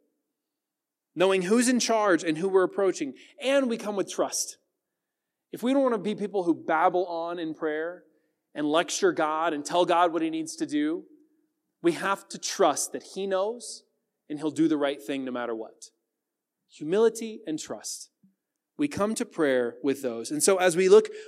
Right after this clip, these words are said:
more into this prayer, we're gonna be seeing how from the very beginning, the way that Jesus has modeled this prayer, it moves us into humility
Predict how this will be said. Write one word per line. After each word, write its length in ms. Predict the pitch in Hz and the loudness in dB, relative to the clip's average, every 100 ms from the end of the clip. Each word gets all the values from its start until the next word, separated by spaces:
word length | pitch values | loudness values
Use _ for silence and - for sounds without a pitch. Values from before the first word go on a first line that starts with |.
| - | -6
more 340 | 160 185 220 | 4 8 8
into 260 | 220 196 190 | 6 0 -2
this 160 | 170 - | -2 -4
prayer, 460 | - 127 113 117 _ _ _ _ _ _ _ | -2 -2 -2 -6 _ _ _ _ _ _ _
we're 100 | 156 | 2
gonna 120 | 170 190 | 4 4
be 100 | 180 | 4
seeing 380 | - 233 226 | 4 2 0
how 320 | 175 180 170 - _ | -2 -2 -2 -4 _
from 180 | - 196 | -4 0
the 80 | 196 | 0
very 320 | 165 262 294 | 2 2 2
beginning, 560 | 240 180 269 277 151 - - _ _ _ _ _ _ _ _ _ - | 0 -2 2 2 0 -6 -20 _ _ _ _ _ _ _ _ _ 0
the 80 | 180 | 2
way 240 | 208 247 | 4 4
that 160 | 233 170 | 2 -2
Jesus 340 | 240 226 190 | -4 -2 -4
has 140 | 196 165 | -4 -4
modeled 480 | 180 185 233 233 | -4 0 2 0
this 180 | 208 202 | -2 -4
prayer, 400 | - 208 214 175 | -6 -4 0 0
it 180 | 165 170 | -2 -8
moves 580 | 165 170 220 220 160 165 | -6 0 2 0 0 2
us 240 | 160 - | 2 0
into 480 | 190 180 170 - 139 | -6 -6 -4 -2 -2
humility 880 | 120 151 147 151 156 156 160 147 | -2 -6 -2 0 -2 -4 -6 -8